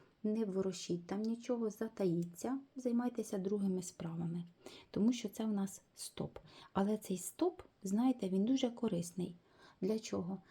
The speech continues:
Для того, що ви, наприклад, виїхали з пункту А, їдете в пункт Б,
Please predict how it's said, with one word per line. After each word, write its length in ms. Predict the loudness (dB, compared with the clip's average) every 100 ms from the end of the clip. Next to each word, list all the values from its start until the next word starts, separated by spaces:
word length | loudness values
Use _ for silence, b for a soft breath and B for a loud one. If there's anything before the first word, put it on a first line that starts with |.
| B B
Для 120 | -4
того, 220 | 0 0
що 180 | 2 0
ви, 120 | 0
наприклад, 500 | -2 -4 -6 -4 -4 4
виїхали 420 | 4 4 -2 -4
з 80 | -4
пункту 420 | -4 -4 -4 -2
А, 160 | 0 0
їдете 440 | 0 0 -2 -4
в 40 | -8
пункт 420 | -4 -4 -2 -2
Б, 220 | 0 0